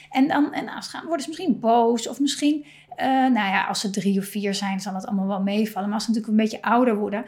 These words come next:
ehm, ga je dat misschien meer krijgen. Misschien ook niet, maar laat, geef ruimte aan die teleurstelling of die boosheid of de verontwaardiging, hè. Geef er ruimte aan. Dat mag, dat is oké.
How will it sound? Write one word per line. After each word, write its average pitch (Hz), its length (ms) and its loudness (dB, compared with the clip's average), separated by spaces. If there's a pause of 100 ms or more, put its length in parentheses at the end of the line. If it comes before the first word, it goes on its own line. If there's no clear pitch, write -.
(400)
ehm, 226 300 0 (460)
ga - 260 0
je 233 60 6
dat 240 120 4
misschien 233 320 8
meer 294 280 8
krijgen. 208 640 -6 (180)
Misschien 214 460 0
ook 196 100 -10
niet, 202 280 -2
maar 233 360 2 (1300)
laat, 294 380 6
geef 311 240 4
ruimte 269 580 4
aan 254 140 6
die 262 100 8
teleurstelling 262 960 4
of 240 340 4
die 247 100 4
boosheid 226 720 4
of 247 260 0
de 240 280 4
verontwaardiging, 254 1040 2
hè. 220 140 0 (1080)
Geef - 380 -2
er 349 120 2
ruimte 370 340 0
aan. - 180 -4 (260)
Dat - 140 -20
mag, - 380 0
dat 370 100 -4
is 381 100 -2
oké. 214 460 -4